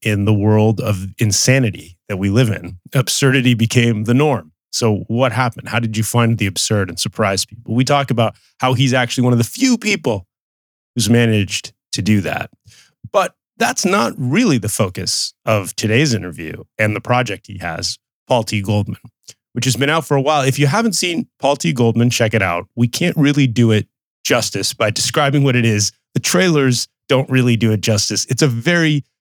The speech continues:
challenging thing to explain and pitch. And <laughs> I think that's exactly what Jason confronted over and over again, as for many years, he tried to get this thing going.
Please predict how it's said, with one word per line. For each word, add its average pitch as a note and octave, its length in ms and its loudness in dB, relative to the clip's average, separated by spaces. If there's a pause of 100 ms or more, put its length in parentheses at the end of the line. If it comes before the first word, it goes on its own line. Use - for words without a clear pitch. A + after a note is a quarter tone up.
(140)
challenging C3 560 2
thing A#2+ 280 2
to A#2 140 0
explain C3 880 0
and G#2 220 -4
pitch. - 580 -2
And G#2+ 720 0 (260)
<laughs> - 220 -6
I C#3 100 -2
think C#3 320 0
that's B2 400 0 (100)
exactly A#2+ 800 0 (240)
what B2 200 0
Jason A2+ 400 2
confronted G#2+ 600 0 (160)
over F3 260 2
and A#2+ 80 2
over G2 300 0
again, F2 500 -4 (460)
as G#2 260 0
for - 260 -2
many E3+ 420 0
years, B2+ 680 0
he - 100 -4
tried B2 240 0
to G#2 60 -6
get G2 200 -4
this - 200 -4
thing G2 160 -4
going. F2+ 280 -6